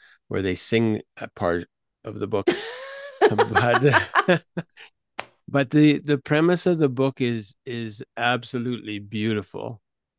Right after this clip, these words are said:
And, um, the pattern of the book is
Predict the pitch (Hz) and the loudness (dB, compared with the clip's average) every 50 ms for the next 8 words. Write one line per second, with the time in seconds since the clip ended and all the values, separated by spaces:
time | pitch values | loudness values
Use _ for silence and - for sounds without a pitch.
0 | _ _ _ - 120 117 113 107 107 107 110 110 110 107 - - 113 107 110 110 | _ _ _ -6 -4 -2 0 2 2 0 0 -2 -6 -8 -8 -6 -6 -4 -4 -4
1 | 110 110 110 110 107 104 90 - _ _ _ _ _ _ _ _ _ _ _ _ | -6 -6 -4 -6 -6 -8 -10 -14 _ _ _ _ _ _ _ _ _ _ _ _
2 | _ _ _ _ _ _ _ _ _ - 139 131 123 _ - - 143 151 160 156 | _ _ _ _ _ _ _ _ _ 0 0 0 0 _ -6 -2 0 2 4 4
3 | 160 147 135 123 117 120 107 110 113 110 - - 113 110 107 107 104 - | 6 6 4 4 2 -2 -2 -2 -4 -4 -2 -4 -4 -4 -4 -8 -12 -16